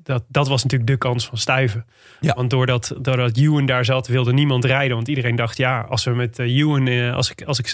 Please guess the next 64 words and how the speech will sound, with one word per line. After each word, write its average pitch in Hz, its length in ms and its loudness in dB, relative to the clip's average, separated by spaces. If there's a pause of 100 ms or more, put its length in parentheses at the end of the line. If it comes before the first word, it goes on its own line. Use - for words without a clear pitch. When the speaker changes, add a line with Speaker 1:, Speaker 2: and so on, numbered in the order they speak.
Speaker 1:
als 123 140 0
ik 123 80 0
terugbreng, 143 460 -2
dan 123 120 0
wint 131 200 4
Ewan 139 260 2
die 131 100 0
sprint. 170 360 -2 (260)
Want 123 140 -4
dat 139 80 0
is 117 60 0
by 127 160 0
far 139 220 -2
de 135 60 -4
snelste. 147 480 -6 (240)
Speaker 2:
Ja. 127 200 0 (100)
Speaker 1:
Dus, - 180 -2
eh, 123 140 0
gek 151 260 -2
genoeg, 147 320 0
eh, 127 460 -2
was 131 160 -4
het - 100 -12
feit 135 220 -2
dat 131 160 -2
Ewan 147 300 2
over, 135 300 -2
als, - 240 -4 (160)
als - 160 -4
tweede 143 240 0
over 131 140 2
de 120 60 0
Poggio 170 300 0
draaide, 156 540 -2
was, - 180 -2
eh, 135 340 -2
was 139 160 -6
kat 165 180 0
in 165 60 2
het 156 100 0
bakkie 156 280 -2
voor 147 100 0
Jasper. - 400 -6 (100)
Speaker 2:
Ja, 90 460 4
die 101 200 2
het 87 180 0
overigens 92 320 2
wel 87 120 4
heel 87 180 6
mooi 85 180 4
deed, 80 260 2
hè? 78 80 -2 (200)
Net 82 200 0
zoals, 80 300 -2
eh, 78 200 2
Speaker 1:
Ja, 202 300 2
maar 160 100 0
ik - 40 -8
zat 170 120 -4
hem 190 100 0
dus 151 140 0
terug - 240 -2
te - 80 -10
kijken. 214 360 -2